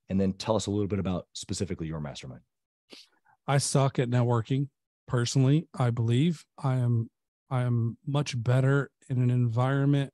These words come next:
Speaker 2: where we have a focused conversation. And I create, I think of networking like going to B and I or whatever.
Speaker 1: Right.
Speaker 2: Is that what you're
Speaker 1: Right.
Speaker 2: asking?
Speaker 1: Yeah, yeah. I mean, there's value there, right?
Speaker 2: Yeah.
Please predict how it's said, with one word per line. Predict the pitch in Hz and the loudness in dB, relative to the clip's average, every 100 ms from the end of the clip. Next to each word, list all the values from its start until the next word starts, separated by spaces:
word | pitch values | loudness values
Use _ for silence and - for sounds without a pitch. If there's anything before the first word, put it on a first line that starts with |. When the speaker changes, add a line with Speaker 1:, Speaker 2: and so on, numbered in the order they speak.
| - | -12
Speaker 2:
where | 123 120 120 117 - _ _ _ _ | -6 -2 0 -2 -6 _ _ _ _
we | 123 | -2
have | 120 123 | 0 0
a | 123 | -2
focused | - 139 127 127 123 - | -4 0 0 0 -4 -2
conversation. | 131 127 113 - 120 117 131 123 123 | -2 0 -2 -2 -2 0 0 0 -2
And | - 135 | -2 0
I | 151 | 2
create, | 151 - 127 107 - | 0 -4 -4 -4 -6
I | 131 123 | -6 -4
think | - 117 | -6 -6
of | 107 | -4
networking | 110 117 123 110 110 117 110 | -2 -2 -2 -4 -4 -6 -6
like | 107 107 | -6 -10
going | - 117 113 | -6 -4 -4
to | 113 | -4
B | 104 113 110 | -6 -4 -2
and | 110 | 0
I | 113 113 | 0 0
or | 110 110 110 110 | -2 -4 -4 -4
whatever. | 120 120 117 117 | -2 0 0 -2
Speaker 1:
Right. | |
Speaker 2:
Is | - - | -8 -6
that | 120 | -2
what | 123 | -2
you're | 120 | 0
Speaker 1:
Right. | 117 | -2
Speaker 2:
asking? | 117 135 139 - _ _ _ _ - | -4 -2 -4 -4 _ _ _ _ -2
Speaker 1:
Yeah, | 247 165 123 104 | 4 6 8 6
yeah. | 107 87 95 | 4 2 0
I | 131 | 0
mean, | 95 87 _ - | -2 -4 _ 0
there's | 175 143 | 2 4
value | 110 87 85 | 4 2 0
there, | 78 80 | -2 -4
right? | 92 92 87 - - 135 | -2 0 0 -2 -6 -6
Speaker 2:
Yeah. | 104 | -6